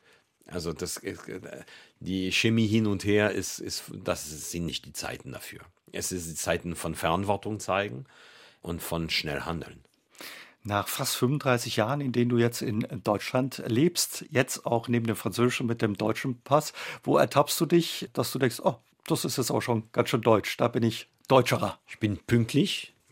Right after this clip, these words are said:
Speaker 1: viel, also heute nicht, aber sonst bin ich
Speaker 2: <laughs>
Speaker 1: ganz oft pünktlich. Ähm, das, äh,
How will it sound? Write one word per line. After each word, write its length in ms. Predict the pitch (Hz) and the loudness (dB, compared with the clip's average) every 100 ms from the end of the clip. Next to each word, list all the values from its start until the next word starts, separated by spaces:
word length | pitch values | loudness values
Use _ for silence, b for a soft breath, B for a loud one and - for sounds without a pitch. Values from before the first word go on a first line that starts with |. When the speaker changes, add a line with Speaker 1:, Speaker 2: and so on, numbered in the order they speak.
| - - - | -20 -20 -18
Speaker 1:
viel, 520 | - - - 127 208 135 | -10 -6 -2 -2 -2 -8
also 220 | - 92 82 | -6 -4 0
heute 260 | 95 95 | 0 0
nicht, 260 | 92 123 - | -2 -2 -2
aber 140 | 92 | -2
sonst 420 | 87 87 110 - | 0 0 0 2
bin 160 | - 95 | 4 6
ich 200 | 170 - - | 4 4 0
Speaker 2:
<laughs> 80 | |
Speaker 1:
ganz 220 | - 110 - | 2 2 2
oft 300 | 120 - - | 0 -2 -2
pünktlich. 460 | 117 120 135 - B B B B B B - | -2 0 -4 -4 B B B B B B 0
Ähm, 1000 | 107 107 101 101 98 95 92 87 90 - | 4 6 6 6 4 2 -2 -4 -6 -10
das, 420 | 92 90 - - _ | -4 -4 -4 -10 _
äh, 20 | - | -16